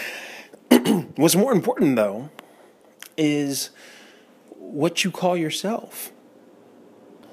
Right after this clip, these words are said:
what you visualize yourself to be. Okay? Now, this isn't some huggy,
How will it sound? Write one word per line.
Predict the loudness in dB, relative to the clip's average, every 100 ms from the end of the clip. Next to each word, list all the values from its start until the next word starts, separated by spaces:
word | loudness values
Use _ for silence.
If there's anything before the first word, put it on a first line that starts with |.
| -18
what | -6 2 2 2
you | -4
visualize | 2 2 2 0 -2 -4 -8 -4
yourself | -2 0 -2 -2
to | 0
be. | 0 -2 -10 -20 -20 -20 -20 -20 -20 -20 -20 -20 -6
Okay? | -4 0 0 -2 -6 -16 -20 -2
Now, | 2
this | 4 2
isn't | 0 0 0
some | 0 0
huggy, | 0 2 2 2 0 0 -4